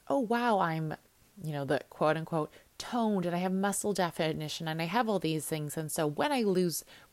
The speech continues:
those five or ten pounds, I will look like this." And unfortunately, that's not how body composition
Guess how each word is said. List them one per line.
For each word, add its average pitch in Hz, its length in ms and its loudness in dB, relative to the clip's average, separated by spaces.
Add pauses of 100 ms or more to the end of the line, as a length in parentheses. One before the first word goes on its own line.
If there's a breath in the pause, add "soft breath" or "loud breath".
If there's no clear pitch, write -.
those 170 220 2
five 160 240 2
or 165 80 0
ten 165 200 -4
pounds, 160 320 -4
I 165 60 0
will 147 260 -2
look 151 260 -4
like - 180 -6
this." - 420 -10 (1160 loud breath)
And 165 160 0
unfortunately, 262 500 0
that's 240 300 0
not 220 140 -4
how 196 120 -2
body 165 260 -2
composition 147 800 -6